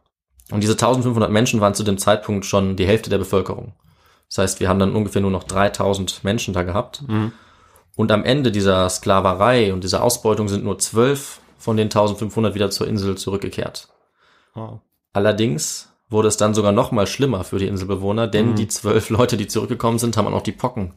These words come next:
Speaker 1: mitgebracht.
Speaker 2: Oh nein.
Speaker 1: Ja, die Pockenkrankheit. Und auf der Insel haben dann dadurch noch mal die Hälfte der tausendfünfhundert Leute ihr Leben verloren.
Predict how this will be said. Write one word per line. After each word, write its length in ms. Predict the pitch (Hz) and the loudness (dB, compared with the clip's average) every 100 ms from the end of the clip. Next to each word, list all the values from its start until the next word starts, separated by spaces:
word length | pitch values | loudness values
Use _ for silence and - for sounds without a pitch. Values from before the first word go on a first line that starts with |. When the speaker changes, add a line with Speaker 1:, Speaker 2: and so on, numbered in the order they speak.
| _ - | _ -10
Speaker 1:
mitgebracht. 640 | 98 - 90 - 95 - - | -10 -8 -6 -6 -6 -10 -4
Speaker 2:
Oh 100 | 107 | -2
nein. 540 | 104 95 95 98 101 98 _ _ _ _ | 0 -2 -2 -4 -6 -12 _ _ _ _
Speaker 1:
Ja, 200 | 107 92 | 2 4
die 80 | 92 | 2
Pockenkrankheit. 920 | - 131 101 - 92 90 101 110 - - | 0 -4 -4 -2 -2 2 0 0 -8 -10
Und 480 | 110 101 - - - _ - | -8 -6 -8 -12 -18 _ -8
auf 100 | - | 0
der 100 | 107 | 0
Insel 460 | 113 110 107 107 - _ - | 2 2 2 2 -6 _ -2
haben 240 | 101 104 | 0 2
dann 320 | 101 101 101 - | 2 2 -2 -6
dadurch 360 | - 101 107 - | 0 2 2 0
noch 160 | 113 | 0
mal 140 | 113 92 | 2 0
die 100 | 92 | 4
Hälfte 340 | 107 120 - | 2 2 -2
der 120 | 92 | -4
tausendfünfhundert 560 | - 95 92 101 98 95 | -2 -2 -2 -4 -2 2
Leute 260 | 95 95 101 | 2 2 2
ihr 60 | |
Leben 260 | 98 98 92 | 2 2 0
verloren. 500 | - 92 92 92 | -2 -2 -2 -6